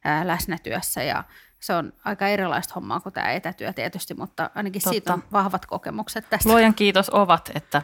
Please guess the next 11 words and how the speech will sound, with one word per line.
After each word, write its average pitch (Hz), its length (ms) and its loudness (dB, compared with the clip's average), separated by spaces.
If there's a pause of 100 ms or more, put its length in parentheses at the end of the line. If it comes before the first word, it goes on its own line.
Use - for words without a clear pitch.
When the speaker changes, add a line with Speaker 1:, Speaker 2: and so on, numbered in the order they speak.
Speaker 2:
päästään 147 440 0
esimerkiksi 160 640 -2
kauppaan - 520 0
ja - 80 -2
sairaalaan - 720 -2
ja - 120 -4 (840)
niin 147 180 -10
päin - 180 -8
pois. - 320 -6 (360)
Speaker 1:
Joo, 170 180 2 (400)
mutta 208 200 0